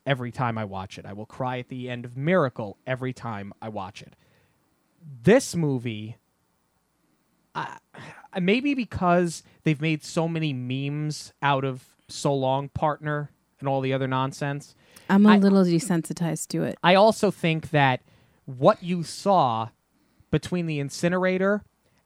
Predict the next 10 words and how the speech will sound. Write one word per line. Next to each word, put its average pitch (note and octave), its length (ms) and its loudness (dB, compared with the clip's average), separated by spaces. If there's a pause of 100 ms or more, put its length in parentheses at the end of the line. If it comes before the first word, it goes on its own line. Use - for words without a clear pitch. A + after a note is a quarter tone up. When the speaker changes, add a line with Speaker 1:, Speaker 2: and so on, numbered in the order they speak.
Speaker 1:
and E3 160 0
then D#3+ 220 -2 (340)
it, D#3+ 240 -4
it's D#3 200 -6
backed E3 440 4
up - 260 2
by B2+ 500 4
So - 340 0
Long C#3 320 2
Partner, E3+ 420 0